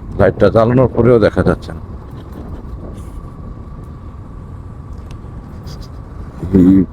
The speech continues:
পিস। তো ব্লগ করতে গেলে দেখা যায়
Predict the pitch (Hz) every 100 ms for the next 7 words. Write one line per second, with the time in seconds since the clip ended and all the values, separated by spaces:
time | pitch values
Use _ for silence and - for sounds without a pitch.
0 | - 95 131 143 143 139 131 - - -
1 | - - - - - - - - - -
2 | - - - - - - - - - -
3 | - - - - - - - - - -
4 | - - - - - - - - - -
5 | - - - - - - - - - -
6 | - - - - - - - - - -
7 | - - - - - - - - - -
8 | - 90 90 95 - - - - - -
9 | - - - - - - - - - -
10 | 113 143 - 175 - 165 151 135 117 120
11 | 113 127